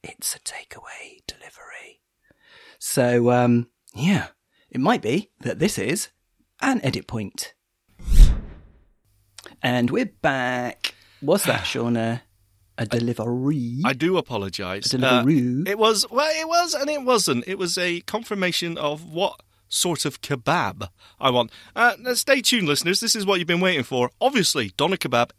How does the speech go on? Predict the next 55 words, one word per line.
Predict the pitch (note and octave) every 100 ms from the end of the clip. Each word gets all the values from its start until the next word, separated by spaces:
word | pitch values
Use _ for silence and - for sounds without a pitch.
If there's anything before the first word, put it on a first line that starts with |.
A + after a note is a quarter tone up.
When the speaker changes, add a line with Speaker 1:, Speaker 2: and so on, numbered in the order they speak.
| _
Speaker 2:
in | A3 B3+
pitta, | B3 G#3+ - C3 F3
because | F#3 -
I'm | B2
not | D3+
a | -
pig. | - C3+ B2
I | C#3+
don't | C3+
want | E3
it | G#3+
in | G3+ G3
naan | E3+ A#2+
bread, | A2 A#2 C#3+ - -
with | D3+ C3+
salad | - F3+ D#3+ E3 - _
and | C#3 B2+ -
hot | - F3+ - - - _ -
chili | - D#3 C#3+ C3+ _
sauce. | - - C3+ G2 - - - _ -
Delicious. | D3 B2 - - - - - -
So, | E3+ D3+ C#3 -
at | D3 D3+
any | F#3+
time | F#3 F3 D#3+
during | B2+ A#2+
this | A2 A#2
recording, | A2 A2+ G#2+ B2
it, | G#2+ F2+
it | A2
may | A2 B2+ C3 C3
arrive, | A#2 A2+ G#2+ G2 F2+
so | - G#2
I | A2 G#2
apologise | - A2+ G#2 A2 G#2 G2+ -
<laughs> | - _ - _ - - - - - - - - - - - -
in | A#3+
Speaker 1:
We're |
in | C#4+
the |
Speaker 2:
advance. | C4+ A#3+
Speaker 1:
twenty-first | G3+ F3+ E3 D#3
century. | B3+ - D#3 D3
How | G#3+
comes | - G3+
they | E3+
have | E3+ -
to |
call | - - D3
you | C#3 G#2+
about | A2 G#2
that | - -
sort | -
of | -
thing? | C3 G2+